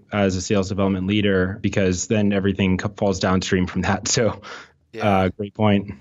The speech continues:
Speaker 2: Yep. And, and you mentioned the open floor plan. I wanna talk about that because I'm, I'm from the old days <laughs> when we had cubicles. Nobody probably on the, this knows what those are. Um,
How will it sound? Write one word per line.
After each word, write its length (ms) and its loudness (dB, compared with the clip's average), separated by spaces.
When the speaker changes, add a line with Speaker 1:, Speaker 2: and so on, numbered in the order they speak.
Speaker 2:
Yep. 280 0
And, 160 0
and 320 -2
you 120 -10
mentioned 360 -4
the 120 -2
open 300 0
floor 340 -4
plan. 320 -6
I 60 0
wanna 180 -6
talk 240 0
about 240 -6
that 160 -8
because 280 -6
I'm, 320 -2
I'm 140 -2
from 200 -2
the 100 -4
old 260 -2
days 340 2
<laughs> 40 -8
when 120 -2
we 120 -8
had 160 -4
cubicles. 680 -8
Nobody 280 2
probably 440 0
on 140 -6
the, 100 -12
this 340 -6
knows 400 -4
what 220 -4
those 240 -4
are. 380 0
Um, 280 0